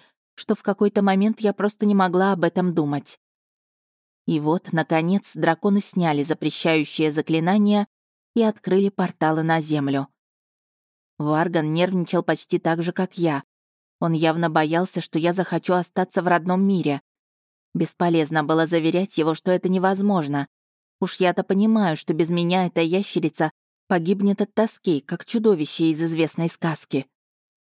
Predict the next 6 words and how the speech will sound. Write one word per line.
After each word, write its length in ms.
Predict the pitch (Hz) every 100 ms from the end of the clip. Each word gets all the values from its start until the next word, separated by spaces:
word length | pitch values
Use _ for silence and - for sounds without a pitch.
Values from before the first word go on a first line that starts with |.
| _ _ _ _ _ _
Варган 500 | 156 160 165 175 160
отправил 480 | 156 - 175 175 175
на 160 | 165 160
Землю 320 | 156 196 180
своих 400 | - 175 185 -
людей, 480 | 208 208 160 147